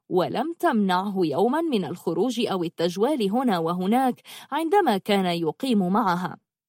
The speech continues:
نسيها أهل القرية، كانوا لا يطرقون بابها، لم يرفق بحالها أحد، وكان موراي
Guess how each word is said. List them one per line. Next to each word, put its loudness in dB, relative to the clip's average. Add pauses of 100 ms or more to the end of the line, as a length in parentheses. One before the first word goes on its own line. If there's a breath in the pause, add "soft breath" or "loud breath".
(300)
نسيها 0
أهل -2
القرية، -2 (520 loud breath)
كانوا 4
لا 4
يطرقون 2
بابها، 2 (420)
لم 4
يرفق 0
بحالها 0
أحد، 0 (260 loud breath)
وكان 2
موراي 2